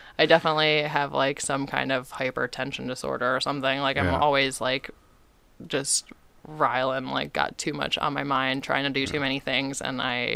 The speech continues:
Speaker 1: exhaust myself <laughs> constantly and annoy most people that I'm around.
Speaker 2: <laughs>
Speaker 1: But, <laughs> but, you know, again, like, self-care in all of the many facets of it has helped me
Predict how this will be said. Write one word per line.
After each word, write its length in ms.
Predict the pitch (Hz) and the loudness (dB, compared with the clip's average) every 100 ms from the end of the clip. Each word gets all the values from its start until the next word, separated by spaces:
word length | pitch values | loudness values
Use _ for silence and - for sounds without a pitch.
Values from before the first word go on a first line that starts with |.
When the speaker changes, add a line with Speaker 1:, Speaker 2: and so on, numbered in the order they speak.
| - | -2
Speaker 1:
exhaust 400 | 156 143 127 143 | -2 2 2 0
myself 320 | 131 143 143 | -2 0 0
<laughs> 0 | |
constantly 840 | - - 202 - 226 175 151 147 | -2 0 2 4 4 4 0 0
and 220 | 147 143 | -2 -2
annoy 280 | 143 151 143 | -2 0 0
most 260 | 147 151 - | 0 0 -2
people 220 | 147 147 | -6 -2
that 80 | 143 | -2
I'm 80 | 143 | 0
around. 320 | 147 147 151 - - - | 4 4 4 0 -4 -2
Speaker 2:
<laughs> 240 | - - | -2 4
Speaker 1:
But, 720 | 202 202 190 294 277 247 220 - - - - | 10 10 12 12 12 10 8 4 0 -12 -12
<laughs> 280 | - - 185 | -12 -6 8
but, 300 | 196 185 185 | 12 12 10
you 80 | 180 | 10
know, 180 | 170 | 8
again, 460 | 156 175 170 156 160 | 8 8 8 8 6
like, 200 | 151 156 | 0 -2
self-care 1040 | - 156 165 - - - 160 147 143 139 - _ _ - | 4 6 6 2 -14 0 4 6 4 2 -2 _ _ -2
in 180 | 165 151 | -2 4
all 260 | 165 165 | 8 10
of 80 | 165 | 8
the 80 | 156 | 4
many 240 | 143 156 | 0 -2
facets 480 | - 139 151 139 - | 0 0 0 -4 -2
of 120 | 135 | -2
it 60 | 139 | 0
has 140 | 135 | 0
helped 300 | - 139 131 | 2 2 2
me 340 | - 147 143 | -4 -4 -4